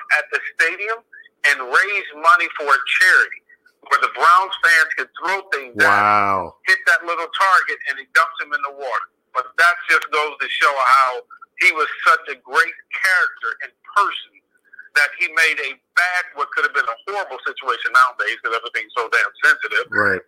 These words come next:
Speaker 1: He made it out to be a very good situation. So that, that's my one hilarious story of my career with the Bengals.
Speaker 2: That, that is, that's a great one. Wow, that's amazing. Uh, you know, one, just personally speaking, one, the one that sticks out to me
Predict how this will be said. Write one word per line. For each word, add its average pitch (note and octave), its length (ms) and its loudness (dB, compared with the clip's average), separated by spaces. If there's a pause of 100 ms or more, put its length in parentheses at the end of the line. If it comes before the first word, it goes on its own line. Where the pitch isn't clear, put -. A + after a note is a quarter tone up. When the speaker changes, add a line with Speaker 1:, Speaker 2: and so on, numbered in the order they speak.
(140)
Speaker 1:
He - 220 4
made D#3 260 0
it C#3+ 140 4 (100)
out C3+ 140 -2
to C#3 80 -12
be C#3 180 0
a C3 120 2 (120)
very D#3+ 380 2
good C#3+ 140 -2 (100)
situation. A#2+ 560 -6
So A#2+ 160 -2
that, D3 140 4 (120)
that's E3+ 240 2
my C#3+ 180 4 (200)
one C#3+ 240 2
hilarious B2 500 2
story A#2 360 -6 (520)
of A#2+ 80 -4
my A#2+ 120 4 (100)
career A#2 240 2
with A2 120 -14
the - 80 -20
Bengals. G#2+ 520 -10
Speaker 2:
That, C3+ 360 2
that D#3+ 340 2 (100)
is, A#2+ 720 -2 (140)
that's C3 220 0
a A2+ 40 -4
great A#2 240 2
one. E2+ 180 -8 (140)
Wow, G2+ 420 2
that's A#2 220 0
amazing. G#2 480 0 (340)
Uh, D#3 200 4
you E3 60 -2
know, E3 160 0
one, F#3 280 0
just E3 220 -4
personally D#3+ 460 0
speaking, A#2+ 420 -6
one, C3 200 0
the A#2+ 80 -4
one C#3+ 200 -4
that B2+ 120 -4
sticks B2+ 300 -6
out B2 220 0
to A#2 80 -10
me A#2+ 380 0